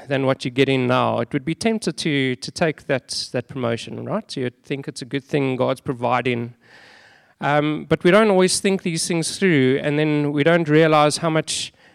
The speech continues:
extra time we're gonna have to take in our work.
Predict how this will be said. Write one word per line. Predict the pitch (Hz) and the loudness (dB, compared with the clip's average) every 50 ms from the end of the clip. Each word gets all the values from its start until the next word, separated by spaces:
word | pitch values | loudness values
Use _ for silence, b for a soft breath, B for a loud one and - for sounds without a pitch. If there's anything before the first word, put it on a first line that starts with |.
| b b b | b b b
extra | 175 165 - - - - | 0 0 0 0 -4 -4
time | - - - - 175 175 165 147 127 123 | -4 -4 -2 -2 0 2 2 0 0 0
we're | 123 127 | 0 0
gonna | 127 135 135 131 | 0 -2 -2 -2
have | 139 147 - | -4 -4 -6
to | - - | -8 -10
take | - - 156 139 131 - | -6 -4 -4 -4 -4 -4
in | 135 127 | -4 -2
our | 123 120 | -2 0
work. | 117 135 131 113 107 - - - | 0 0 -2 -2 -4 -8 -14 -20